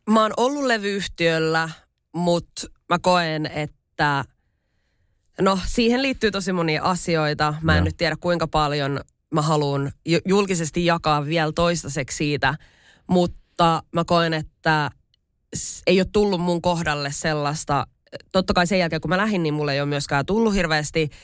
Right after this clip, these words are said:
Speaker 1: kyselyitä, mut totta kai mä lähtisin, jos, jos löytyy sellainen yhteistyökumppani, jonka kanssa mä koen, että mulla on turvallista olla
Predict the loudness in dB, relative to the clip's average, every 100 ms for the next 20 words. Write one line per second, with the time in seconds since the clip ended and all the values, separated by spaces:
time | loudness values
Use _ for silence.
0 | -20 -4 0 2 2 2 0 -2 -4 -4
1 | -2 0 0 -2 0 2 2 2 0 -2
2 | -2 -4 -4 -2 -2 -4 -10 _ _ _
3 | 0 2 0 -6 -12 _ _ _ _ _
4 | _ 0 2 4 2 2 -2 -2 0 0
5 | 0 -2 -2 -2 -2 0 0 0 0 0
6 | 0 0 0 0 2 2 0 -4 -2 0
7 | 0 0 0 2 0 0 -2 0 2 2